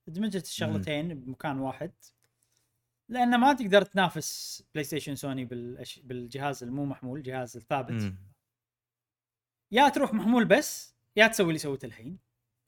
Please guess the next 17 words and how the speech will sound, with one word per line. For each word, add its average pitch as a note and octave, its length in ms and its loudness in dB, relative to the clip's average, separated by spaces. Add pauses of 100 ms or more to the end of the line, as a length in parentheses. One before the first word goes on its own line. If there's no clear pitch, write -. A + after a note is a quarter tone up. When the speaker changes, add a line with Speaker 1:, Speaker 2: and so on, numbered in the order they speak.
(880)
Speaker 1:
أنا G#3+ 160 4
شو-، G#3 240 -4
أشوف، - 440 -6 (2250)
أنت F3+ 140 -6
سؤالك G#3+ 420 2
قال G#3+ 300 4
ما F#3 160 -2
تحس - 260 -6
إنه F#3 80 0
شيء F3+ 140 0
يخرع، C#3+ 380 -6
صح؟ G#3+ 200 -4
حق - 140 -12
المستقبل، A#2+ 800 -8
Speaker 2:
مم. A2 60 -8
Speaker 1:
يعني. G2+ 260 -14 (460)
Speaker 2:
نعم. G2+ 220 -4